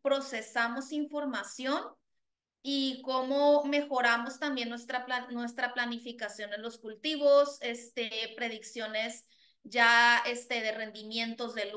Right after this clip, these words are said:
de, de rendimientos anteriores, del suelo, del clima, y nos va a ayudar a, a gestionar riesgos. Este,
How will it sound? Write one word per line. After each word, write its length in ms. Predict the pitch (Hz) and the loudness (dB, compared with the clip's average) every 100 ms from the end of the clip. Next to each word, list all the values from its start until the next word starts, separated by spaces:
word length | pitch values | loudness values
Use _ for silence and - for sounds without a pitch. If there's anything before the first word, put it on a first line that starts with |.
| 202 | -6
de, 300 | 220 208 196 | -2 -2 0
de 120 | 226 | 2
rendimientos 680 | 233 240 240 233 226 233 240 | 2 0 -2 -4 -6 -6 -6
anteriores, 1080 | 233 226 214 233 254 277 277 254 254 247 240 | -6 -4 -6 -4 0 2 2 2 2 -2 -4
del 160 | 208 202 | -6 -6
suelo, 680 | - 269 269 262 262 247 240 | -6 0 2 2 0 -2 -2
del 260 | 214 214 | -4 -8
clima, 720 | - 269 285 262 262 302 - _ _ _ _ _ _ _ _ _ _ _ _ - | -8 -2 0 2 2 0 -4 _ _ _ _ _ _ _ _ _ _ _ _ -6
y 300 | 285 294 277 | -2 0 2
nos 280 | 269 247 233 | 0 -2 2
va 160 | 262 | 4
a 20 | 254 | 4
ayudar 480 | 262 262 262 240 240 | 2 -2 0 0 2
a, 400 | 247 254 254 254 | 2 4 2 0
a 200 | 262 262 | -2 -2
gestionar 800 | 254 247 - 240 214 214 214 - | -2 -6 -8 -8 -2 -2 -2 -4
riesgos. 1000 | - 214 220 214 208 202 180 190 - - _ _ _ _ _ _ - | -12 -8 -2 -2 -2 -8 -16 -16 -16 -16 _ _ _ _ _ _ -8
Este, 720 | 220 220 - - 220 208 | -4 -4 -6 -10 -10 -10